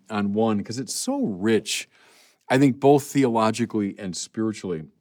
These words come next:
It's the famous parable of the wheat and the tares, to give it its classical name. We might just say the wheat and the weeds. See, remember, here's how the story begins. "The kingdom of heaven may be likened to a man who sowed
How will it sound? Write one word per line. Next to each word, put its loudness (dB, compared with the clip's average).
It's -4
the -6
famous 0
parable 2
of 0
the 0
wheat -2
and 0
the -2
tares, 0
to -12
give 0
it -4
its -8
classical -4
name. -6
We 4
might 4
just 0
say 2
the 0
wheat -2
and 0
the 0
weeds. -2
See, -4
remember, 2
here's -2
how 0
the -6
story -2
begins. -4
"The -14
kingdom 2
of 2
heaven 4
may 4
be 0
likened 2
to -2
a 2
man 4
who -2
sowed 0